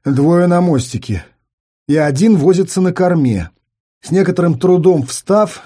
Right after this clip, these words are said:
ноги плохо держали, используя сканер, я добрался до камбуза, где стал шарить по полкам и кладовке.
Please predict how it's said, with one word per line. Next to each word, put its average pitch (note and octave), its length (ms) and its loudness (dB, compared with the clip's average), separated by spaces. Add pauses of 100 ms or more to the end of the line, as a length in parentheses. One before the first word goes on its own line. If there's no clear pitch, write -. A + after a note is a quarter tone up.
ноги D3 320 -2
плохо D3 340 -2
держали, C#3 540 -2 (640)
используя D#3 540 0
сканер, F#3+ 460 0
я D#3 160 2
добрался E3 540 0
до D#3 160 -4
камбуза, A#2+ 540 -2
где B2 180 -2
стал C#3 280 -2
шарить C3+ 380 -2
по D3 140 -4
полкам D3 420 0
и B2+ 60 -2
кладовке. C3+ 640 -4